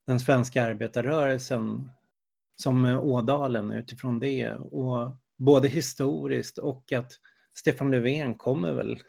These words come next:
<laughs> själv därifrån. Det är hans hemtrakt. Så ska man berätta om socialdemokratin, men berätta ett liksom slags, eh,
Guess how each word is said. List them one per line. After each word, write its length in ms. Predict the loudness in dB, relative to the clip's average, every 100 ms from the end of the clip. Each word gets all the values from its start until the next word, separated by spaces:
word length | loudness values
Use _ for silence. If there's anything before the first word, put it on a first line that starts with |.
| -8 -4
<laughs> 100 | -2
själv 460 | 0 -2 -4 -8
därifrån. 640 | -6 -4 -6 -8 -8 -6 -6
Det 280 | -4 -2 -4
är 140 | -6 -10 _ _ _ -4
hans 280 | -2 0 0
hemtrakt. 640 | 0 0 0 -2 -2 -8
Så 360 | -2 0 0 -4 _ _ _ _ -10
ska 180 | -2
man 180 | 2 4
berätta 320 | 4 2 2
om 120 | 0 0
socialdemokratin, 1160 | -4 0 2 2 0 -4 -6 -4 -2 -2 0
men 200 | 2 2
berätta 500 | 2 0 -2 -2 -2
ett 340 | -2 -4 -6 -10
liksom 400 | -8 -8 -8 -8
slags, 460 | -8 -8 -8 -4
eh, 280 | -2 -2